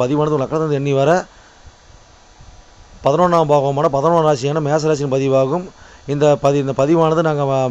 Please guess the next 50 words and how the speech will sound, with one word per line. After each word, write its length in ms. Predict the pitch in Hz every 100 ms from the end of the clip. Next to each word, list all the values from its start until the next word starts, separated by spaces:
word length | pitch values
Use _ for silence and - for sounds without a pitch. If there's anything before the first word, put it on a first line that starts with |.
| 123
மிதுன 180 | 139 165
லக்னம், 220 | 151 156
மிதுன 120 | 151 156
ராசிக்கு 340 | 127 151 151 139
பதிவு 160 | 147 131
பார்க்கணுமானா 380 | 135 139 147 165 127
அப்படி 160 | 131 123
கிடையாதுங்க. 320 | 147 143 156
மிதுன 120 | 131 151
லக்னமாக 360 | 143 147 135
இருந்து 160 | 147 147
வேற 100 | 131
எந்த 100 | 127 147
ராசியாக 200 | 143 143
இருக்க 140 | 127 127
பட்சத்தில் 300 | 120 143 151
உங்க 120 | 127
ராகு 160 | 135 147
திசை 180 | 139 139 123
குரு 100 | 139
புத்தி 160 | 135 127
நடக்குமானால் 540 | 127 120 123 123 165 156 - - - 123
லக்ன 260 | 160 170 131
பாவ 160 | 143 151
ரீதியா 180 | 147 156
இந்த 80 | 139 127
பலன் 180 | 151
நீங்க 120 | 143 120
அப்படியே 200 | 147 147
பார்த்து 160 | 143 127
அப்படியே 160 | 135 123
பலனை 200 | 139 127
தெரிஞ்சுக்கலாம். 420 | 123 120 123 170 156 - - - 123
ஓகேங்களா? 300 | 131 156 127 - - -
இது 80 | 135
வந்து 120 | 160 151
பாத்தீங்கன்னாக்கா, 420 | 151 143 139 175 180 - - 131
இது 80 | 135
எத்தனை 200 | 175 175
கோடி 140 | 170 143
தசாபுத்தின்னு 480 | 139 165 147 156 147 147
கேட்டீங்கன்னாக்கா, 500 | 143 143 135 120 143 165 - - - 127
ராகு 260 | 143 165 160
திசைங்க. 280 | 123 135 160 170 135
ராகு 200 | 165 160
திசையில 200 | 147 139
பாத்தீங்கன்னா 340 | 131 151 139 151
ஏழு 160 | 170 143
கோடி 160 | 160 135
பத்து 160 | 131